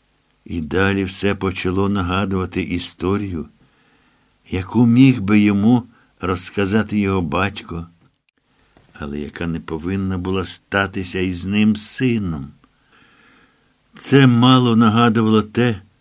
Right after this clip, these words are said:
що повинно було статися з ним. Вони одружилися, і він відчув, що світ науки безпечніший,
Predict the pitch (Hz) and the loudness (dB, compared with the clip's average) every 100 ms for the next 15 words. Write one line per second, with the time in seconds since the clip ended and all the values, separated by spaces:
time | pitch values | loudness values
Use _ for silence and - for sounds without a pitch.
0 | _ _ _ _ _ - - 113 110 113 | _ _ _ _ _ -12 0 2 4 4
1 | 120 117 113 104 107 107 - - 95 82 | 6 6 4 4 4 2 0 -6 -4 -4
2 | - 76 - 80 69 71 71 65 62 - | -6 -10 -8 -8 -6 -8 -8 -10 -16 -20
3 | _ _ _ _ _ _ _ _ _ _ | _ _ _ _ _ _ _ _ _ _
4 | - 95 131 131 104 82 69 87 87 80 | -6 0 2 2 2 -2 -2 -2 -2 -4
5 | - 76 76 _ _ _ _ _ _ _ | -10 -14 -20 _ _ _ _ _ _ _
6 | _ - 85 80 78 76 73 - 95 92 | _ -8 -6 -4 -4 -6 -8 -6 -4 -4
7 | - - - - 107 104 - 95 214 - | -6 -10 -10 -6 -6 -6 -2 0 0 -2
8 | 85 - _ _ _ _ _ - 80 90 | -8 -8 _ _ _ _ _ -12 -6 -6
9 | - - 87 101 - 104 90 - 71 | -6 -6 -4 -4 -6 -6 -6 -8 -10